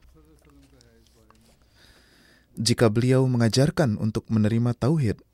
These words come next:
maka beliau dengan memperoleh ilmu dari Allah Ta'ala, memberikan dalil-dalil agar manusia menerima tauhid.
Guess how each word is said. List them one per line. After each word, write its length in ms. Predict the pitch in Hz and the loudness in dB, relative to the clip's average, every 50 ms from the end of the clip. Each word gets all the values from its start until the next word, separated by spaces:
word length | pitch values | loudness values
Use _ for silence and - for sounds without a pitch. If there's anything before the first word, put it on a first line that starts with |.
| _ _ _ _ - _ - _ _ _ _ - | _ _ _ _ -20 _ -20 _ _ _ _ -2
maka 240 | 113 110 - - 110 | 0 0 2 0 0
beliau 560 | 107 113 113 123 123 127 127 127 131 135 139 _ _ _ _ _ _ _ _ | 0 0 0 2 2 2 2 0 0 -4 -8 _ _ _ _ _ _ _ _
dengan 240 | - 120 113 113 110 | -4 0 0 2 2
memperoleh 560 | 110 107 104 - - - 120 117 123 117 117 - - | 0 0 -2 -4 -4 -2 0 0 0 -2 -2 -2 -2
ilmu 320 | 156 180 185 165 127 113 | -2 0 0 0 0 -2
dari 240 | 104 110 104 107 - | 0 0 -2 -2 -2
Allah 260 | 107 120 120 120 120 | -2 -2 -2 -4 -4
Ta'ala, 400 | - - 120 151 165 151 107 90 101 - _ _ _ _ _ _ _ _ _ _ _ _ _ _ - | -4 -4 -2 0 0 0 -2 -4 -6 -10 _ _ _ _ _ _ _ _ _ _ _ _ _ _ -2
memberikan 720 | 120 120 113 107 117 113 120 - - 135 123 127 131 127 120 | 0 0 2 4 2 2 0 0 0 -2 0 0 -2 -2 0
dalil-dalil 720 | 120 120 120 127 120 117 107 120 147 160 180 120 95 87 - _ _ - _ _ _ _ - - | 0 0 2 2 0 0 0 -2 0 0 0 -2 -2 -4 -8 _ _ -20 _ _ _ _ -6 -6
agar 240 | 117 104 110 107 | -2 0 0 0
manusia 480 | 110 107 104 107 - - - 117 117 113 | 0 0 -2 -2 -2 -2 -2 0 0 0
menerima 480 | 113 113 110 110 113 165 185 180 147 - | 2 2 2 0 0 0 0 0 -2 -2
tauhid. 400 | - 104 101 101 95 95 85 | -2 -4 -4 -2 -2 -4 -6